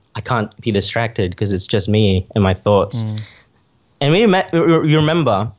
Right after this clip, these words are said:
Speaker 1: look at any sort of skill that you have, yeah? Anything that you have. Tell me right now, you gotta,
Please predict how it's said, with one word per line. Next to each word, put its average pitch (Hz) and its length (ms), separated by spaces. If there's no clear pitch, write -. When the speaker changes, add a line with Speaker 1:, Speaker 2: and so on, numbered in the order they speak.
Speaker 1:
look 170 200
at 247 80
any 175 260
sort 151 240
of 117 100
skill 131 360
that 113 140
you 101 120
have, 92 300
yeah? 101 260
Anything 143 360
that 127 100
you 104 120
have. 92 420
Tell 160 180
me 160 120
right 135 220
now, 107 420
you 143 80
gotta, 156 240